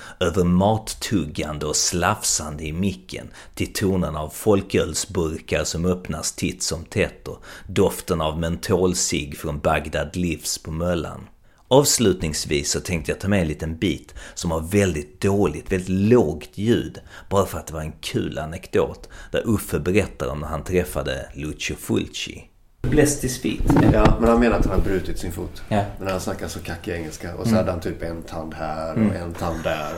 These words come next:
Speaker 2: och så.
Speaker 1: Men han var glad då, han var i bra form då.
Speaker 2: Ja, han var jävligt sur.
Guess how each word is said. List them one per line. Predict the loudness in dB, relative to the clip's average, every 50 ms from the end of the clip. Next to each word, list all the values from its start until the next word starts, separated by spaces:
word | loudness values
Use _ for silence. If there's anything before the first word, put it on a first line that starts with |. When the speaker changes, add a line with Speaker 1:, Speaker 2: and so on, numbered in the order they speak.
| -6 -6
Speaker 2:
och | -6
så. | -6 -8 -8 -10 -12 -12 -12 -12 -12 -12 -12 -12 -12 -14 -14 -14 -6 2
Speaker 1:
Men | 6 6
han | 8
var | 8 8 10
glad | 10 10 10 10 10
då, | 10 8
han | 8 8
var | 8 10 10
i | 8
bra | 8 8 6 6
form | 6 8 6 8 8 8 6
då. | 4 4 2 2
Speaker 2:
Ja, | 0
han | 0 0 0 0
var | -2
jävligt | -2 0 0 0 0 -2 2 2 2 2 4
sur. | 4 6 6 6 6 4